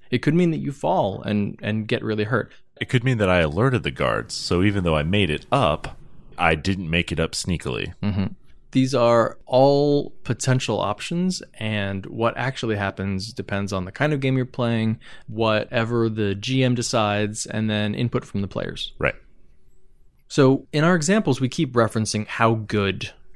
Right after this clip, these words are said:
Speaker 1: someone is at a particular task. And the reason that you know how good the character you are playing is at something is because you have what's called a character sheet. It lists all of your abilities and your skills and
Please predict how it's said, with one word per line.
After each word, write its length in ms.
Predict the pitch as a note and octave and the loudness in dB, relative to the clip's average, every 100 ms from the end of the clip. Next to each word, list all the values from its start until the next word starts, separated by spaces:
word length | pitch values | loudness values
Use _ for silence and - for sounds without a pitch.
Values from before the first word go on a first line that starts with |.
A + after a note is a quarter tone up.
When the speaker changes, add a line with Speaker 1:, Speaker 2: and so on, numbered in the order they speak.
| - - | -18 -10
Speaker 1:
someone 460 | - A2+ A2 G#2 | 0 2 4 2
is 500 | G#2+ A2 G2+ G2 F#2+ | 0 -2 0 0 -4
at 220 | - G#2 G#2+ | -8 -6 -6
a 60 | |
particular 420 | G#2 G2+ F#2+ G2 | -6 -6 -6 -6
task. 540 | G2 - - - - - | -8 -8 -8 -8 -12 -8
And 340 | C#3 C3 B2+ - - C#3+ | 0 2 2 -2 -12 0
the 140 | C3+ | 2
reason 380 | B2+ E3 E3+ D#3+ | 4 2 2 2
that 100 | B2+ | 2
you 260 | A#2 A2 | 0 0
know 400 | A2 G#2+ G#2+ A2+ B2 | 0 2 2 2 2
how 180 | A2+ | 0
good 180 | G#2 G#2+ | 0 0
the 80 | G#2 - - | -2 -6 -12
character 420 | - G#2 G#2 G#2+ | 0 2 2 -2
you 380 | G#2 G#2 G#2 - | 0 0 -2 0
are 180 | G2+ G2 | 0 -2
playing 680 | - - A2+ G#2+ G#2+ G#2+ - | -6 -6 -2 0 0 -2 -4
is 320 | A#2 A2 A#2 | 0 2 2
at 100 | B2 | 0
something 300 | B2 D3 D#3+ | 0 -2 -2
is 80 | G#2+ | -2
because 340 | G2 G2 G#2+ G#2+ | -4 -2 -2 -2
you 120 | G#2 | -4
have 440 | G2 F#2 F2+ F#2 - | -2 0 0 -2 -6
what's 160 | G2+ | -8
called 540 | - - F#2 F2+ - - - - | -6 -2 -2 -2 -6 -12 -16 -8
a 100 | G#2+ | -6
character 480 | - - F#2+ - F#2+ | -4 0 0 0 -8
sheet. 300 | - - - | -6 -6 -8
It 200 | - G#2+ | -6 -6
lists 340 | G#2+ G#2 - - | -2 -4 -4 -6
all 160 | G2+ | -2
of 80 | G2+ | -2
your 320 | G#2 G2 G2 - | -2 0 0 -2
abilities 720 | A2+ C3+ D3+ C3+ B2+ B2+ A#2 | -6 0 2 4 4 2 0
and 80 | G#2 | -2
your 80 | F2+ | -2
skills 680 | - C3+ A2+ A2 G#2+ G#2 G#2 | -2 2 4 4 4 2 0
and 360 | F#2+ F#2 F#2 | 0 0 -4